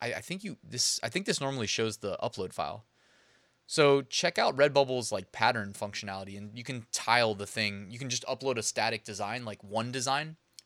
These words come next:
and then Redbubble will replicate it for you and tile it. So I would look into that for designs, uh, for the all over print products. Halloween twenty twenty. See, I like this design style. That's kinda freaky, by the way, and those big eyes.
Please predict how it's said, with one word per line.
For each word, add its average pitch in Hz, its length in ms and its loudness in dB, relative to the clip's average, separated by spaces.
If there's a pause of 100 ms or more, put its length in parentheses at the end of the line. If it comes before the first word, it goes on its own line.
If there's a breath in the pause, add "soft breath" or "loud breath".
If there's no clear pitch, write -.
and 123 140 -8
then 107 140 -4
Redbubble 117 280 0
will 104 180 -2
replicate 104 380 -4
it 98 80 -8
for 101 180 -4
you 101 140 -8
and 98 100 -12
tile 98 300 -2
it. - 160 -12
So 95 160 -4
I 92 80 -2
would 127 160 -6
look 117 120 -4
into 110 220 -8
that 104 340 -2 (360 soft breath)
for 120 160 0
designs, 98 480 -4
uh, 67 160 -4
for 156 180 2
the 151 80 10
all 127 220 4
over 107 160 -2
print 113 240 -8
products. 107 460 -2 (800 loud breath)
Halloween 151 360 4
twenty 143 240 -2
twenty. 147 240 0
See, 143 160 6
I 127 40 10
like 165 200 8
this 151 140 2
design 110 340 0
style. 95 460 -2
That's - 120 -10
kinda 123 140 0
freaky, 135 380 -6
by 85 140 -4
the 73 80 -10
way, 73 120 -8
and 90 80 -12
those 107 120 -10
big 117 380 -6
eyes. 98 500 -4